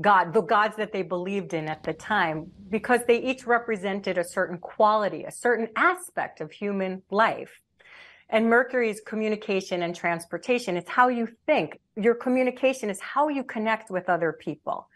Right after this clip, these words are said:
That's why it's also associated with transportation. And so during these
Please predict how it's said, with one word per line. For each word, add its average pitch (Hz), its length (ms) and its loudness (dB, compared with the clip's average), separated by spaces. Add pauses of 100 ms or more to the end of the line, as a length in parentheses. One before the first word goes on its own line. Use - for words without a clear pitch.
(300)
That's 220 240 2
why 226 120 4
it's 208 120 -6
also 190 260 -2
associated 180 600 -4
with 160 200 -2
transportation. 175 1080 -6 (720)
And 240 180 4
so 240 520 4 (560)
during 370 500 2
these 254 480 -6